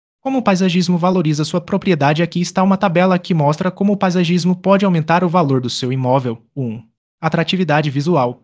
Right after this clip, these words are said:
Jardins bem cuidados atraem olhares e elogios. Dois. Melhora a primeira impressão. A primeira impressão conta muito na venda.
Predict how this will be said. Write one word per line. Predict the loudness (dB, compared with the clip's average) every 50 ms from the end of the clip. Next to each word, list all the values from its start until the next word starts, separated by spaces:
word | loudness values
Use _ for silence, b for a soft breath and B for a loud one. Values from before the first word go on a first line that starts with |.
| _ _
Jardins | -6 -4 -4 -2 0 0 0 0 0
bem | 0 0 -2
cuidados | 0 -2 -2 0 0 0 0 0 0 -2
atraem | -2 -2 0 0 0 0 0 0
olhares | 0 0 0 0 0 -2 -2 -6 -8 -8 -4
e | -2 -2
elogios. | 0 0 -2 -2 -4 -6 -6 -8 -10 -12 -12 -14 -16 _ _ _ _ _ -2
Dois. | 0 2 2 2 0 -2 -6 -8 _ _ _ _ _ _ -6
Melhora | -2 2 2 2 2
a | 0
primeira | -2 -2 0 0 0 0
impressão. | 0 -2 -2 -4 -6 -4 -4 -4 -4 -6 -8 _ _ -8
A | -8 -6
primeira | -4 -2 -2 0 0 0 0
impressão | -2 -2 -2 -4 -2 -2 -2 -2 -2
conta | -2 -4 -4 -2 0 0
muito | 0 0 0 -2 0
na | 0 0 0
venda. | 0 -2 -4 -4 -6 -10 -12 -14